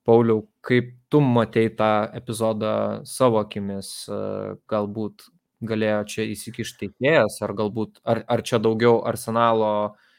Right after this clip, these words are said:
e, komandos toks, na, sprendimas?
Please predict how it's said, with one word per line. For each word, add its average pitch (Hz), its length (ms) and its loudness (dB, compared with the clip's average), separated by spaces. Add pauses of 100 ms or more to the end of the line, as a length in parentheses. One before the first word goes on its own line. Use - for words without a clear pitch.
(320)
e, 110 140 -4 (220)
komandos 107 640 0
toks, - 320 -8 (160)
na, 101 180 -10
sprendimas? 107 840 -4